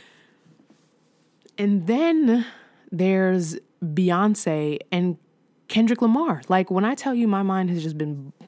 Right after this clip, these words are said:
blown for the last several days with all of the things happening. So, you know, rewind a few weeks ago, Beyonce performed at the Super Bowl.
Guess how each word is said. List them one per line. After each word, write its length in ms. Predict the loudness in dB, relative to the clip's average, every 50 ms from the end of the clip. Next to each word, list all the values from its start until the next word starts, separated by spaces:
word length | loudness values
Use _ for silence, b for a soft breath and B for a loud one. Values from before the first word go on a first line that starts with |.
| _ -12
blown 640 | -8 -4 -2 -2 0 0 -2 -4 -6 -8 -10 -12 -14 B B B B B B B
for 140 | B -4 -2
the 80 | -2
last 320 | 0 0 0 -2 -2 -4 -4
several 300 | -4 -4 -4 -2 -4 -4
days 240 | -4 -4 -4 -4 -6
with 100 | -8 -4
all 160 | -2 -2 -2
of 80 | -2
the 60 | -6 -8
things 240 | -10 -10 -10 -8
happening. 360 | -10 -10 -12 -10 -12 -12 -12 -10
So, 380 | -6 -2 0 0 0 0 -2 -6 _ _ _ _ _ _ _ _ _ _ _ _ -20 _ _ _ _ -14 -14 -14 _ _ _ _ -20 -20 -20 -14 -4
you 120 | -2 0 0
know, 260 | 2 2 0 0 -2
rewind 500 | -2 -2 -2 -2 0 0 0 0 0 -2
a 40 | -4
few 200 | -2 -2 -2 -2
weeks 180 | -2 -2 -4
ago, 220 | -4 -6 -4 -4 -4
Beyonce 520 | -4 -4 -4 -2 -4 -4 -4 -6 -6 -6
performed 440 | -6 -10 -8 -6 -4 -4 -4 -4 -6
at 80 | -8
the 80 | -8 -10
Super 300 | -12 -10 -12 -12 -12 -12
Bowl. 320 | -14 -12 -14 -14 -14 -16